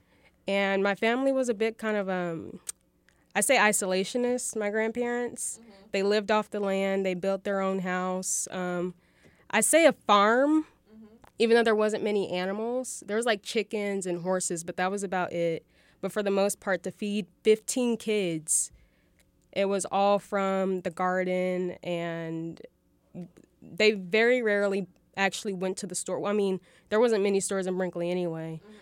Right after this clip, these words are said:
Speaker 1: but they very rarely went to the store anyway.
Speaker 2: So do you think that's where your interest in,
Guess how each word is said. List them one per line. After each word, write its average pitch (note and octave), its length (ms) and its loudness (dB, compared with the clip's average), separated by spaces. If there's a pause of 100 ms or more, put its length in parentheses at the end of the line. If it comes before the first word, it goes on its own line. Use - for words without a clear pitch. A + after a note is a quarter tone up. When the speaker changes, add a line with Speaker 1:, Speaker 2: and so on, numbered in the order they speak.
(120)
Speaker 1:
but G3+ 100 -4
they G3+ 100 0
very F#3+ 280 -2
rarely F3 480 -2 (180)
went F3+ 200 -2
to F#3+ 100 -10
the E3 100 -10
store E3 280 -8
anyway. F#2+ 580 -12 (140)
Speaker 2:
So - 160 -4
do G#3 100 -6
you A#3+ 160 -2
think A3+ 300 -4
that's A3 200 -2
where G#3+ 180 0
your G3+ 220 -2
interest G#3+ 540 -2
in, G3 380 -2